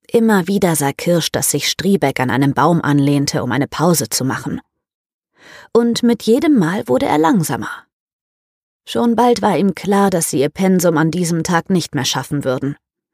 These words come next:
Normalerweise kamen ihm Überstunden nicht ungelegen. Nur ausgerechnet heute hatte er seiner Frau versprochen, pünktlich nach Hause zu kommen,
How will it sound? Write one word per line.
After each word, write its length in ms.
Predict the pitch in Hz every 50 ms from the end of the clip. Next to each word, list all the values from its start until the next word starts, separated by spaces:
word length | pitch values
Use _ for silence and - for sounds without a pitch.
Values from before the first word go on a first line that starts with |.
| _ _ _ _ _ _ _
Normalerweise 840 | - 156 143 151 151 147 160 165 165 160 151 143 135 135 - - 139 -
kamen 300 | - - 147 151 151 117
ihm 140 | 165 156 -
Überstunden 680 | - 202 175 180 160 156 - - 170 151 - - 160
nicht 200 | 147 143 - -
ungelegen. 600 | - 285 269 190 147 131 131 139 143 - 147 - - _ _ _ _ _ _ _ _ _ _ _ _
Nur 320 | 220 233 240 240 233 220 - -
ausgerechnet 1040 | - 247 285 - - - - 269 220 208 202 - - 220 214 196 - - - -
heute 420 | 202 156 131 - - 143 127 156 - - - - - _
hatte 260 | - 226 220 - 226 -
er 80 | 175
seiner 260 | 151 160 156 160 143
Frau 280 | 139 - - 180 202 196
versprochen, 640 | - - 170 - - - 160 160 156 - 175 175 -
pünktlich 580 | - - 208 156 139 131 - - 104 - -
nach 200 | - 127 - -
Hause 260 | 147 117 143 - - -
zu 160 | - - -
kommen, 340 | - - 127 123 117 -